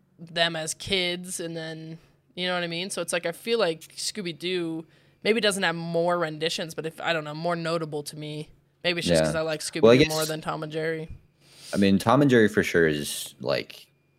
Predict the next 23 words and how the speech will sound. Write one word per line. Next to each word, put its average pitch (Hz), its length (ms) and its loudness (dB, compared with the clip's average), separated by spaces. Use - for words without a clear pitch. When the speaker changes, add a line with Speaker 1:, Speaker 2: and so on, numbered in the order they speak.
Speaker 2:
M 85 160 2
G 76 220 0
M's 69 300 -2
most - 240 -8
popular 50 640 -10
animation. 50 840 -8
Speaker 1:
Yeah. 185 320 -8
I 294 60 -6
don't 381 100 -4
know. 349 100 -4
That's 76 260 2
Speaker 2:
Um, 71 60 0
Speaker 1:
interesting. - 500 -8
Speaker 2:
Scooby-Doo 87 560 4
would 78 180 2
be 73 300 0
the 69 140 -4
most 76 240 0
popular 73 420 0
that 69 180 -4
came 73 240 -2
directly 71 400 0
from 67 480 -4